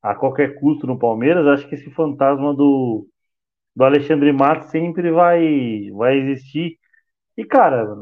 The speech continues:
é, o presuntinho, presuntinho, pejorativo, né? Sendo pejorativo, mas o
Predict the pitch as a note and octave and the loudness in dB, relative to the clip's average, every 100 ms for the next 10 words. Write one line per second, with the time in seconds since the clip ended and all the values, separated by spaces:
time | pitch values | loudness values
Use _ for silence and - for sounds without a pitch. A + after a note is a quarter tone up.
0 | - D3 D#3 D#3+ D#3+ D#3+ D3 D3+ E3 G3 | -4 2 4 6 4 2 -2 -4 2 4
1 | G3+ F3 - F#3+ D3+ - A2 G#2 F#2+ C3+ | 4 0 -4 -6 -4 -6 -8 -10 -10 -6
2 | B2 G2+ - _ - A2 A2+ A2+ G#2 - | -4 -6 -14 _ -10 -6 -2 -2 -2 -6
3 | A#2 A2 G#2 _ _ A#2+ A2+ G#2+ A2 A#2+ | -8 -8 -10 _ _ -12 -12 -12 -6 -4
4 | A#2+ A2+ C3 C3+ C3+ B2 A#2+ | -2 -4 -8 -8 -8 -10 -12